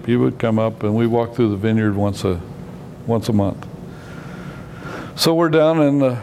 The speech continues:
lower part of the vineyard walking through, and he turns to me and he says, uh, "Have you ever, uh,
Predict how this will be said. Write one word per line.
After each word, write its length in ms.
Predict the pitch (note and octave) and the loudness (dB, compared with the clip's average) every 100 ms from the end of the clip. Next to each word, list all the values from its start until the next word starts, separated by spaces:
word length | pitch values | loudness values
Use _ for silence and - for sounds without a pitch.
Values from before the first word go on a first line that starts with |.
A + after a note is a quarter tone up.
| - | -4
lower 320 | C#3+ D3+ C#3+ | 0 2 2
part 260 | - C#3+ C#3+ | 0 2 2
of 60 | B2 | 2
the 60 | |
vineyard 380 | A#2 C#3 C#3 C#3 | 0 0 2 2
walking 420 | B2+ C3+ C3 B2 | 2 0 0 -6
through, 580 | A2+ B2+ B2 B2+ B2 B2+ | -2 2 4 4 4 2
and 120 | A2+ | 0
he 140 | A#2+ B2+ | 0 -2
turns 380 | - F3 D#3+ | 0 0 0
to 120 | - C#3+ | 0 2
me 240 | F#3 F#3+ | 4 4
and 100 | F3 | 4
he 80 | D#3+ | 4
says, 400 | - D#3 C#3 C3 | 4 4 4 4
uh, 580 | D#3+ D#3 D#3 D3+ D3 B2 - | 4 6 4 2 0 -2 -6
"Have 160 | D#3+ D#3 | -4 2
you 120 | G#3 B3+ | 6 6
ever, 420 | C4 B3+ A#3+ A3 | 6 4 6 4
uh, 240 | G#3 F#3+ | 4 0